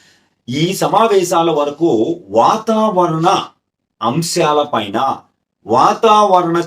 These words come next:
చర్యలపైన భారత ప్రయాణం ఎలా ఉందో ఆ ప్రయాణానికి సంబంధించిన ఒక పబ్లికేషన్ ని కూడా విడుదల చేయడం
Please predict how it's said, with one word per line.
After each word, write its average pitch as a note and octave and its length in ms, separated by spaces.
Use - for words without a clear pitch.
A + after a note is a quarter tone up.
చర్యలపైన C#3+ 800
భారత D#3+ 360
ప్రయాణం C3+ 500
ఎలా B2 180
ఉందో A2+ 260
ఆ - 20
ప్రయాణానికి D#3+ 840
సంబంధించిన B2 640
ఒక - 100
పబ్లికేషన్ A#2+ 800
ని A2+ 60
కూడా G#2+ 240
విడుదల A2 320
చేయడం F#2 260